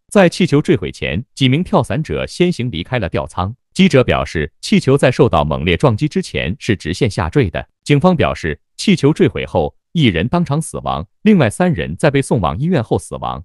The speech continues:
还有一人目前正在当地的山谷医院进行抢救，情况危急。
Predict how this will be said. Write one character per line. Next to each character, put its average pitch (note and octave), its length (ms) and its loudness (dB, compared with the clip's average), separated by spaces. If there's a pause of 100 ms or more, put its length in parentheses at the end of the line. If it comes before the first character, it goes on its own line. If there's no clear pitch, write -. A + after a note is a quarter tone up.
(160)
还 D3+ 140 0
有 D#3 140 2
一 D3+ 100 -6
人 F2+ 260 -2
目 D#3 180 -6
前 G#2+ 180 -6
正 C3 160 -6
在 C#2+ 140 -10
当 D#3+ 240 -6
地 A2+ 140 -8
的 C#2 120 -8
山 E3+ 240 -6
谷 D#2+ 160 -10
医 E2 140 -10
院 A2 220 -6
进 - 120 -10
行 B2 160 -10
抢 C#2 300 -14
救， G#2 240 -6 (160)
情 D#2+ 240 -12
况 F2 220 -10
危 C3+ 160 -8
急。 B1+ 280 -18